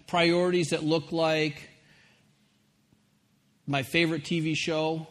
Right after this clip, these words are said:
instead of a prayer for a sick brother, um, something that would be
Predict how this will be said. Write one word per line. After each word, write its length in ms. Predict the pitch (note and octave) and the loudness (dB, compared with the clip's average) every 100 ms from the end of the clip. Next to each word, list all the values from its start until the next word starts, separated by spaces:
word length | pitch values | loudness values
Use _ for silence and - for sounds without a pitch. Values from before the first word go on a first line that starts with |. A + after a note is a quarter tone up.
| - _ | -20 _
instead 360 | C#3+ C#3+ - D3+ | -6 -4 -2 -2
of 80 | C#3 | 0
a 60 | |
prayer 320 | C3+ - D#3+ D3+ | -4 -2 0 0
for 160 | D#3 | -2
a 60 | D3 | -6
sick 500 | - D#3 C#3+ - - | -4 -6 -8 -14 -10
brother, 480 | D3 D3 C#3 B2 A#2 - - - | -2 0 0 -2 -10 -16 -20 -6
um, 680 | C#3+ C#3 C#3 C3+ C3 B2+ A#2 - - - | 0 2 2 0 -2 -4 -8 -18 -20 -20
something 460 | - - F#3+ F3+ E3+ | -8 -2 0 2 0
that 100 | E3+ | 0
would 160 | D#3+ | 0
be 400 | D3 D#3 D3+ C#3+ | 2 4 4 0